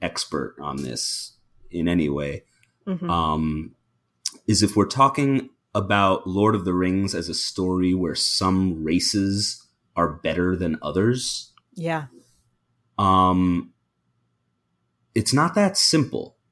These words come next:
Speaker 1: I think it's more complicated because, uh, something I was reading made the point that he's creating this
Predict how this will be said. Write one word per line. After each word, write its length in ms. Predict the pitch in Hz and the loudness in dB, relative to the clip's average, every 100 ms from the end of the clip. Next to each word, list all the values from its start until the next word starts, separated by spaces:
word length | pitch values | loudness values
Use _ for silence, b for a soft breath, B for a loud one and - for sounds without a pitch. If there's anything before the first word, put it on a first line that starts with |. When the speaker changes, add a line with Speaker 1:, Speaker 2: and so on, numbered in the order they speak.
| _ _ - | _ _ -4
Speaker 1:
I 80 | |
think 180 | 104 151 | 2 2
it's 140 | 165 - | 2 2
more 240 | 151 139 | 4 4
complicated 800 | - 139 127 120 - 98 92 82 | 4 2 4 2 2 4 4 2
because, 680 | 90 - 101 95 90 90 - - | -2 0 2 4 2 0 -2 -2
uh, 600 | 92 87 87 85 85 - - _ | 0 2 2 4 2 0 -6 _
something 380 | - 135 123 143 | -4 -2 0 2
I 80 | 131 | 4
was 180 | 107 87 | 4 4
reading 680 | 98 113 101 90 85 78 - - | 4 4 4 4 2 -2 -8 -12
made 280 | 98 98 87 | -2 0 0
the 80 | - | -2
point 480 | - 92 87 82 82 | -4 -2 0 -2 0
that 260 | 87 82 - b b b - | 0 0 -4 b b b -16
he's 800 | - - 165 175 165 - - - - | -10 -2 2 4 4 4 2 -6 -12
creating 1000 | - 139 120 127 143 143 139 139 - | 2 6 8 8 6 6 6 4 2
this 560 | 95 104 - - - - | 4 4 6 4 0 -6